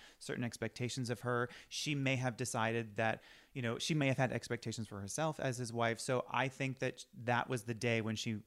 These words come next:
kind of got with him and married him, that she became something maybe more aspirational, maybe more than she was, which, who doesn't? Like, you get, you move on, you get into a better sort of situation, and then you take on that role.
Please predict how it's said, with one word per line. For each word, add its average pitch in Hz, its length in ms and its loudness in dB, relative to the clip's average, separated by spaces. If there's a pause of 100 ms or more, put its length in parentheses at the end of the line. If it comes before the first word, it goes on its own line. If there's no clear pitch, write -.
kind 117 180 -2
of 95 120 -6
got 104 240 0
with 110 100 -6
him 110 140 -2
and 104 80 -2
married 156 260 -2
him, 117 160 0
that 107 120 -2
she 127 180 -4
became 120 720 -2
something 110 640 -2 (200)
maybe 151 220 2
more 143 240 2
aspirational, 117 680 -2
maybe 107 220 0
more 110 220 0
than 110 100 -2
she 110 160 -6
was, 113 400 2 (220)
which, - 260 -2 (320)
who 190 100 4
doesn't? 180 300 4
Like, 117 180 2
you 120 140 0
get, 117 260 0
you 117 140 -2
move 113 240 0
on, 160 160 4
you 139 80 2
get 123 60 -2
into 120 180 -2
a 107 60 0
better 104 360 2
sort 107 220 -4
of 95 80 -6
situation, 170 640 2 (320)
and 151 100 4
then 147 80 4
you 143 80 2
take 135 240 0
on 123 120 4
that 117 160 2
role. 123 320 4